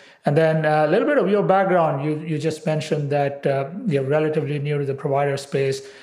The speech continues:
but you're not new to healthcare. So maybe you can tell us a little bit of background about yourself as well and how you got into this role.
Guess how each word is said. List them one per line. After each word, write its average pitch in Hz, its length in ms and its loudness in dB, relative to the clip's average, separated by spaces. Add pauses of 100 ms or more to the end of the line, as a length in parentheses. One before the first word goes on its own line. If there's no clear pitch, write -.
(300)
but 135 240 2
you're 151 100 2
not 180 220 2
new 156 180 0
to 143 60 -2
healthcare. 156 600 -2
So 139 220 -2
maybe 143 240 -4
you 135 120 -2
can 135 180 -8
tell 143 180 -2
us 135 120 -2
a 143 60 -2
little 135 200 -4
bit 135 160 -4
of 127 100 -8
background 131 720 -6
about 135 280 -2
yourself 131 420 -2
as 123 120 -4
well 127 140 -2
and 127 100 -4
how 151 120 0
you 143 120 -2
got 147 160 -2
into 143 140 -4
this 139 240 -6
role. 196 300 -2